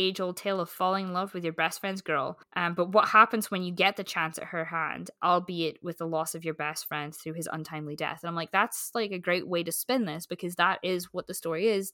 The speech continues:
to the pinpoint." Yeah. I don't know. It's just very sweet in the sense that he, like, loved her all along.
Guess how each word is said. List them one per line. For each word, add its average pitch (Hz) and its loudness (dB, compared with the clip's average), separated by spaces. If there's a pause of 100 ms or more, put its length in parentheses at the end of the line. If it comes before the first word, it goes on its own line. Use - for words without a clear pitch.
(160)
to 220 0
the 196 2
pinpoint." 165 -4 (420)
Yeah. 165 2 (200)
I 277 10
don't 254 6
know. 165 6
It's 220 4
just 302 4
very 220 6
sweet 208 -2
in 196 -4
the 190 -4
sense 175 -4
that - -2
he, 233 2
like, 202 6
loved 165 2
her 180 0 (220)
all 165 0
along. 170 -4